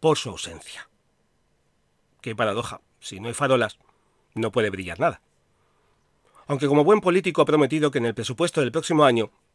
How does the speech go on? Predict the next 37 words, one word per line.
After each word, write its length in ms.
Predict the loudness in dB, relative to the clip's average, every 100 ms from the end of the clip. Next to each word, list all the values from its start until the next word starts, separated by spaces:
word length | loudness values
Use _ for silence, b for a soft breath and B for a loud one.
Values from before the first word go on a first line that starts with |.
| _
habrá 320 | 0 4 6
una 220 | 6 2
dotación 720 | 2 0 0 -4 0 2 4
de 60 | 4
iluminación 540 | 2 -2 -2 0 2
en 80 | 2
los 120 | -2
caminos 380 | -6 -2 -2 0
de 120 | -2
titularidad 720 | -2 -6 -4 -6 -6 -2 -2
municipal 600 | -2 -6 -8 2 2 2 B B B B -6
a 80 |
través 300 | 2 4 4
de 60 | 2
un 120 | 2
plan 260 | 6 4 4
plurianual 800 | -2 -2 0 2 2 2 -4 -6
de 140 | -2
ul-, 180 | 0 -2
iluminación 760 | -4 -4 -2 -4 -4 -6 -6 -8 _ _ _ _ -4
que 80 |
anunciaron 520 | 0 0 0 -4 -2 0
en 80 |
la 80 | 0
reunión 280 | -2 -4 -2
mantenida 560 | -2 -4 -6 -6 -10 -10
el 140 | -10 -6
pasado 380 | -6 -4 -4
mes 220 | -4 -6 -8
de 80 |
septiembre 480 | -10 -10 -10 -10 -14 b b b b
con 140 | -6 -4
los 100 | -2
vecinos 560 | -2 -2 -2 -2 -4 -10
de 220 | -8 -6
Paraje 320 | -6 -8 -8
Guillén, 460 | -8 -4 -4 -4